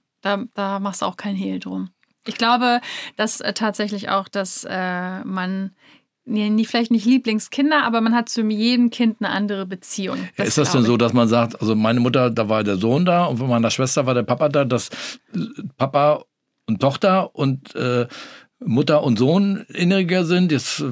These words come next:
Speaker 2: wenn ich dich jetzt frage, dann würdest du ja
Speaker 1: Das weiß ich gar nicht, weil, äh,
Speaker 2: weil
Speaker 1: ich
Speaker 2: wir wollen
Speaker 1: glaube,
Speaker 2: ja auch
Speaker 1: das
Speaker 2: nicht sagen, was es ist.
Speaker 1: Nee, aber wenn
Speaker 2: <laughs>
Speaker 1: du und ich, aber ich glaube nicht, dass das unbedingt was mit, ähm, dem Geschlecht zu tun hat, sondern einfach mit der Verbindung an sich. Ist man sich ähnlich? Hat man gleiche Themen? Ich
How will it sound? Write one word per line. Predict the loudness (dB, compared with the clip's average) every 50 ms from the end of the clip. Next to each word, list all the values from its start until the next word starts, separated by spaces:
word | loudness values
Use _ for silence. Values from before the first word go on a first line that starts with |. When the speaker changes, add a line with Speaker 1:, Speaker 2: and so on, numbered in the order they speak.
| -2
Speaker 2:
wenn | 0 0
ich | 0 0
dich | 0 -2 -2
jetzt | -2 -2 0
frage, | 0 2 2 2 2
dann | 2 2 2 2
würdest | 0 -2 -2 0 0
du |
ja | 2 2 4 4 4 4 4 2
Speaker 1:
Das | 2 0 0 0
weiß | 0 2 2 2 0 -2
ich | -2 -4
gar | -4 -4 -2 -2 -2
nicht, | -2 -4 -6 -6 -4
weil, | -2 0 2 2 2 2 2 0 -2 -2
äh, |
Speaker 2:
weil |
Speaker 1:
ich |
Speaker 2:
wir | -2 -2 -2 0 0
wollen | 0 2 2
Speaker 1:
glaube, | 4
Speaker 2:
ja | 4 4 4
auch | 4
Speaker 1:
das | 4
Speaker 2:
nicht | 4 4
sagen, | 4 4 4 4
was | 2 0
es | 0 0 0
ist. | 0 0 0 -2 -4 -6 -2
Speaker 1:
Nee, | 2 2 4 4 2
aber | 2 0 0 0 0
wenn | 0 2 2 2 0 -2 -6 -16 _
Speaker 2:
<laughs> | _
Speaker 1:
du | -4 -2 0 2 4
und | 4 2 2
ich, | 2 0 2 2 2 0 -2 -6 -12 -14 -16 -16 -16 -8 -4
aber | -2 0 0 0 -2 -2 -6
ich | -10 -16 -12 -6
glaube | -4 -2 -2 0 2 2
nicht, | 2 2 2 0
dass | -4 -4
das | -4 -6 -4
unbedingt | -2 0 0 0 0 -2 -4 -4
was | -4 -4 -4 -4
mit, | -4 -2 -2 -4 -6 -8 _ -14 -14 -10
ähm, | -8 -6 -4 -4 -4 -4 -6 -6 -6
dem | -6 -6
Geschlecht | -4 -4 -4 -4 -4 -4 -4 -6
zu | -12 -12
tun | -6 -2 0 0 2
hat, | 0 0 -4
sondern | -4 -6 -6 -6 -6
einfach | -6 -8 -10 -8 -6 -6 -6 -6 -8 -12 -18 -20 -20 -20 -20 -18 -16 -12
mit | -6 -6
der | -6 -4
Verbindung | -4 -4 -6 -4 -4 -6 -6 -6 -6
an | -6 -6 -4
sich. | -2 -2 -2 -4
Ist | -6 -8 -6
man | -6 -6
sich | -8 -8 -10 -6 -2
ähnlich? | 0 2 4 4 2 2 0 -2 -4
Hat | -6 -6
man | -4 -6 -4 -4 -4
gleiche | -4 -2 -2 -2 -2 -4 -8
Themen? | -6 -2 -2 -2 -2
Ich | -2 -6